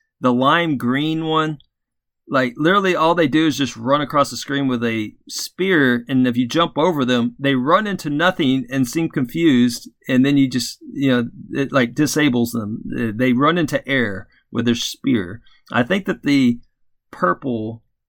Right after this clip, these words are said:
uh, foot soldier is on the higher plank than them. Plus, the purple ones operate all the machinery. Do you notice that?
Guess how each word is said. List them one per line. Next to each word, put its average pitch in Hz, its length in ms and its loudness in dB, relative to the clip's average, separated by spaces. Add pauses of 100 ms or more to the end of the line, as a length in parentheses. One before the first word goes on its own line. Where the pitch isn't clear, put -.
uh, 107 520 -8 (240)
foot 147 180 0
soldier 110 540 -4
is 120 160 -4
on 123 160 0
the 113 220 -2 (200)
higher 139 400 0
plank 131 460 -8
than 120 120 -2
them. 123 180 -2
Plus, 233 300 -4
the 147 120 -8
purple 208 420 -6
ones 131 280 -2 (140)
operate 131 460 0
all 123 180 0
the 120 80 -2
machinery. 113 560 -4
Do 107 80 -8
you 107 120 -4
notice 117 340 -4
that? 156 300 -2